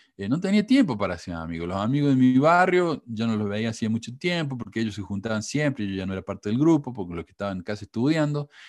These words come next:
En parte fue suerte también, porque se convirtió en todo un drogadicto. Hay uno que es más grande que yo, tiene como cuarenta y cinco, vive con la mamá y se la pasa fumando marihuana. El pobre se le han, se le han muerto la mitad de las neuronas, ¿no? Hoy, hoy en día es un conspiranoico el pobre.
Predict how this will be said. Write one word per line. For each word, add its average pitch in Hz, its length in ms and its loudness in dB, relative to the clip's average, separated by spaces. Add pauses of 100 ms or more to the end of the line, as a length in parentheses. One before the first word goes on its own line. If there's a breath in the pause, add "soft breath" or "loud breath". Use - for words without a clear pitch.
(160 loud breath)
En 123 100 -4
parte 175 260 2
fue 123 160 -4
suerte - 440 0
también, 92 260 -6
porque 85 160 -10
se - 60 -20
convirtió 90 400 -6
en 87 100 -4
todo 107 140 -2
un 98 60 -2
drogadicto. 87 460 -4
Hay 98 100 -2
uno 98 180 -4
que 82 60 -14
es 85 60 -8
más 87 100 -6
grande 95 260 -4
que 90 120 -6
yo, 107 160 -2
tiene 87 180 -10
como 82 100 -12
cuarenta 85 220 -12
y - 40 -12
cinco, 110 320 -4
vive 90 240 -4
con 90 80 -10
la 87 100 -6
mamá 98 460 -2
y 104 120 -2
se - 140 -14
la 71 80 -12
pasa - 300 -8
fumando 92 360 -8
marihuana. 98 420 -4
El 87 60 -6
pobre 98 240 -6
se - 120 -14
le 85 60 -10
han, 87 120 -10 (520)
se - 120 -20
le 85 80 -12
han 82 260 -14 (1120 soft breath)
muerto 104 320 -2
la 82 80 -6
mitad 90 220 -4
de 98 40 0
las 92 80 -2
neuronas, 85 520 -4
¿no? 80 120 -8
Hoy, 87 180 -4
hoy 85 200 -8
en 82 80 -8
día 85 100 -6
es 85 60 -8
un 78 140 -8
conspiranoico 82 760 -10
el 73 60 -12
pobre. 80 320 -12